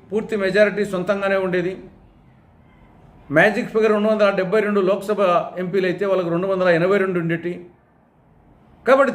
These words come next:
తెలుగుదేశం పార్టీ మీద ఆధారపడాల్సిన అవసరం లేదు కాబట్టి రాలేదంటే అర్థం ఉంది. అదేవిధంగా రెండు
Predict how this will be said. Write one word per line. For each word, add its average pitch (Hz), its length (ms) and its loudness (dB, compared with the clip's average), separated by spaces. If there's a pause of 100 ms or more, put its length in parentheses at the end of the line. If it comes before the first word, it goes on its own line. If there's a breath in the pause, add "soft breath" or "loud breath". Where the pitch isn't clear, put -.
తెలుగుదేశం 240 480 0 (100)
పార్టీ 214 300 2
మీద 196 140 0 (440)
ఆధారపడాల్సిన 208 720 0
అవసరం 190 400 -4
లేదు 180 200 -2
కాబట్టి 170 380 0
రాలేదంటే 165 480 2
అర్థం 165 180 -4 (100)
ఉంది. 110 120 -10 (1400)
అదేవిధంగా 254 540 4 (120)
రెండు 220 160 -2